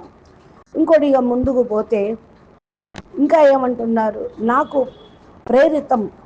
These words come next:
అవ్వటం లేదు. ఎవరు నన్ను ప్రేరితం చేయాలి? ప్రేరణ ఎవరు అంటే పరమాత్మను తెలుసుకున్న తర్వాత ఆయన ఏ విధంగా ఉన్నాడు, ఎలా ఉన్నాడు అనే విషయం పేరుతోటే మనకు ఉత్సాహము,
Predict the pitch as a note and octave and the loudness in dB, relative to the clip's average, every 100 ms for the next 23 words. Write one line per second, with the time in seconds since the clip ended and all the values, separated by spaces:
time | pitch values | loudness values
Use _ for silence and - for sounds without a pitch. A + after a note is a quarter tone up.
0 | - A3 A#3 A#3 G#3 G3 F#3 - A#3 B3+ | -4 0 0 0 -2 -2 -4 -2 2 2
1 | C4+ B3+ B3 - A3 A3+ A3+ - A3 G#3 | 0 -2 -6 -8 -8 -8 -8 -8 -8 -8
2 | G3+ G#3 G3 G3 G3+ G3+ _ - - _ | -6 -4 -4 -4 -6 -6 _ -20 -20 _
3 | - A3+ B3 B3 G3 F#3+ G#3 A3 F#3+ F#3+ | -2 0 2 2 0 -2 -2 0 -2 -2
4 | A3 G#3+ F3+ - - - _ - B3+ D4+ | -6 -8 -10 -18 -20 -20 _ 2 2 4
5 | E4 D#4+ C#4 B3+ A3 G3+ G#3+ A3 - A#3+ | 2 0 -2 -2 -2 -6 -8 -8 -8 -4
6 | A3+ G#3+ G3+ F#3+ F#3+ G3 - G#3+ G3+ F3 | -4 -4 -6 -6 -2 -2 0 0 0 -2
7 | - - _ _ - B3 A#3+ A3 A3 A3 | -10 -20 _ _ -2 0 2 0 -2 -2
8 | G3+ G3+ G3 F#3+ F#3 F#3 F#3 F#3+ F#3+ G3+ | -2 0 0 -2 -2 -4 -4 -4 -2 0
9 | G3+ F#3+ F#3 F#3 F#3 F#3 F#3 - - - | -2 -4 -6 -6 -8 -12 -14 -20 -20 -20
10 | - - C4 C#4+ A3 A3 - A#3+ F#3+ G3 | -14 0 2 2 -2 -4 -4 -4 -4 -6
11 | G#3 G#3+ G3+ F#3+ G3 G#3 F#3 F3+ _ _ | -6 -8 -10 -10 -8 -8 -8 -10 _ _
12 | _ - A3 G#3+ G3 G#3 G3 G3 A3 F#3+ | _ -12 -6 -6 -4 -6 -8 -8 -4 -4
13 | G3 G3+ G3 | -4 -8 -10